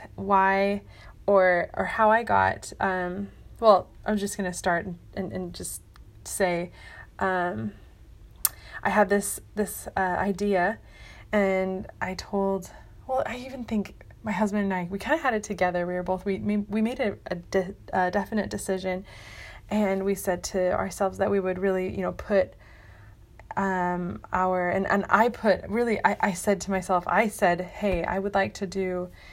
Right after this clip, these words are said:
M L M. I wanna do network marketing." And if you're listening to this, and this is something that you've,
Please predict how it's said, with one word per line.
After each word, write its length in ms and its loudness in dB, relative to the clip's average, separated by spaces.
M 160 2
L 120 4
M. 160 2
I 80 0
wanna 200 0
do 120 -6
network 260 -4
marketing." 460 -2
And 300 -2
if 180 -6
you're 120 0
listening 460 -2
to 120 -4
this, 280 -4
and 100 -4
this 200 -6
is 120 -6
something 300 -4
that 100 -4
you've, 300 -2